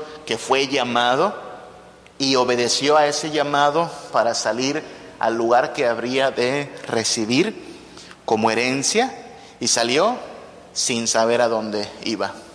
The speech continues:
pero fue fiel, tuvo fe. Recuerden que en el texto griego, ser fiel y tener fe es la misma palabra. Fiel y alguien de fe es lo mismo.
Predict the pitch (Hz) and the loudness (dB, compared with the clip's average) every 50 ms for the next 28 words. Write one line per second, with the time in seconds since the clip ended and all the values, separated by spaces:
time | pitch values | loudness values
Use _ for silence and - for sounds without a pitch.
0 | - - - 113 107 107 - 135 127 - 170 165 147 107 - - - - - - | -18 -10 -6 -4 -2 0 0 0 0 0 0 0 0 0 -4 -10 -14 -16 -18 -18
1 | - - - - 135 127 131 135 131 - 151 131 - - - - - - 123 - | -20 -14 -8 -4 0 2 2 2 2 2 0 -2 -2 -8 -12 -10 -8 -6 -2 0
2 | 151 147 147 151 147 147 143 - 131 123 123 120 120 117 120 120 113 113 117 113 | 2 2 2 0 -2 -4 -4 -2 0 0 0 0 0 0 0 0 0 0 -2 -4
3 | - 135 131 - - - - 139 127 127 131 127 123 123 139 160 165 - - - | -4 -4 -2 -2 0 0 0 2 2 2 2 2 2 2 2 2 0 0 -8 -14
4 | - - - - - - - - - - - 131 127 135 143 - - - 139 131 | -16 -16 -18 -20 -20 -20 -16 -8 -4 -2 0 0 0 0 -2 -2 -2 0 2 2
5 | 131 135 143 147 139 - 131 123 - 120 113 117 123 123 123 - - 131 120 123 | 2 2 2 0 -2 -4 -6 -4 -2 -2 -2 0 -2 -2 -4 -2 0 0 0 0
6 | 120 131 127 117 117 123 143 139 139 139 139 127 127 120 113 104 - - - - | 0 0 -2 -2 0 0 0 0 -2 -2 0 0 0 2 0 0 -2 -6 -10 -8
7 | - - 117 120 135 147 147 123 101 73 - - - - - - - - - - | -2 0 2 4 4 4 4 4 2 0 -2 -6 -12 -14 -16 -16 -18 -20 -20 -20
8 | - - - 135 131 135 139 143 151 151 - - - - - - - - - - | -16 -10 -6 -2 0 0 2 0 0 -2 -6 -12 -16 -18 -18 -20 -20 -20 -20 -20
9 | - - - - 107 107 107 107 107 104 104 101 104 101 101 - - - 117 117 | -20 -14 -8 -6 -4 -4 -2 -2 -2 -2 -2 -4 -6 -6 -10 -8 -2 -2 0 0
10 | 123 123 120 113 113 - - 139 147 170 170 - - - - - - - - - | 0 0 0 0 -2 0 0 0 0 0 0 -4 -12 -16 -16 -18 -20 -20 -20 -20
11 | - - - 139 143 147 165 180 170 - 120 98 | -16 -10 -4 -4 -2 0 0 0 0 -2 -4 -6